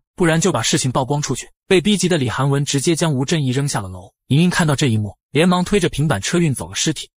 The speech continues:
转身来到吴正义家里，把尸体装进了快递箱，然后寄到了大表姐家里，想要以此来威胁男友回心转意。但李涵文却依旧不为所动，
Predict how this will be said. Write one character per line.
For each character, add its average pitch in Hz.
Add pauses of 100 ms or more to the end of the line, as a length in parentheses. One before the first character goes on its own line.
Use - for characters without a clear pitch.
转 160
身 214
来 190
到 170
吴 143
正 202
义 185
家 175
里， 143
把 -
尸 -
体 -
装 143
进 143
了 117
快 -
递 117
箱， 113 (180)
然 156
后 185
寄 196
到 160
了 143
大 156
表 135
姐 107
家 110
里， - (200)
想 151
要 165
以 165
此 -
来 113
威 143
胁 131
男 113
友 120
回 113
心 147
转 101
意。 98 (160)
但 196
李 135
涵 143
文 147
却 156
依 165
旧 165
不 131
为 135
所 -
动， 101